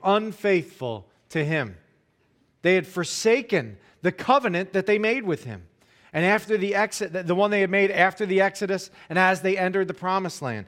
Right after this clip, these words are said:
as they affirmed repeatedly throughout their history, they had disobeyed his commands.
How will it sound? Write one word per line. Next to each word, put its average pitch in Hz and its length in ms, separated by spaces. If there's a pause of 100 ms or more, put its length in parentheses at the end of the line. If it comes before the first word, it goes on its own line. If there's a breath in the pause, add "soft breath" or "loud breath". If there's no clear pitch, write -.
(180 loud breath)
as 175 300
they 185 140
affirmed 185 600
repeatedly 160 1000 (240 loud breath)
throughout 180 340
their 180 180
history, 156 580 (240 soft breath)
they 185 140
had 160 260
disobeyed 190 840
his 135 220
commands. 147 680